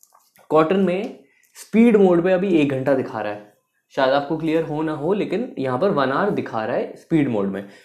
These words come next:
अब मैं जब एक बार इसको press करता हूँ तो ये eco mode पे चले गया और three hours thirty three minutes दिखा रहा है और इसने जो power consumption था उसको, अ,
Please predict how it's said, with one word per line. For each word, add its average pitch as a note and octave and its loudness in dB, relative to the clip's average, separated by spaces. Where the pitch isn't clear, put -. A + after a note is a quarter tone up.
अब D3+ -4
मैं G#3 0
जब A#3 0
एक D#3 -2
बार G3+ 4
इसको G#3 0
press E3+ 0
करता G2+ -2
हूँ A#2+ -8
तो F#3 6
ये F3+ 2
eco E3+ 0
mode F#3 2
पे F#3+ 2
चले A#2 0
गया C#3+ -2
और - -4
three G#3+ -4
hours F3+ 0
thirty E3+ -2
three G#3 -4
minutes E3+ -4
दिखा C3+ -8
रहा A#2+ -6
है - -6
और D#3 -4
इसने D#3+ -4
जो G#3+ -4
power C#3 2
consumption C3+ -2
था A2+ -8
उसको, F#3 -2
अ, - -8